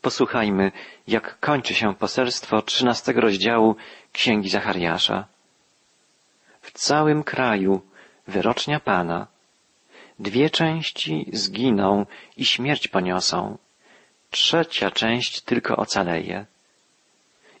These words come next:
I tę trzecią część poprowadzę przez ogień, oczyszczę ją, jak oczyszcza się srebro.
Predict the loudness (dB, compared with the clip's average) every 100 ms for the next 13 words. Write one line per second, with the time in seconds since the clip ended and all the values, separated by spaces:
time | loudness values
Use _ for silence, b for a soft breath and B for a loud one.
0 | -8 -2 2 2 2 0 0 2 2 0
1 | 2 4 4 2 -2 B B B B -2
2 | 0 2 2 2 0 0 0 0 0 2
3 | 2 2 -4 -4 -8 B B B -4 0
4 | 2 2 2 -2 -2 -2 -2 -2 -6 _
5 | B B B -2 -2 -2 -4 0 0 2
6 | 0 2 0 -2 -6 -4 -4 -2 -4 -4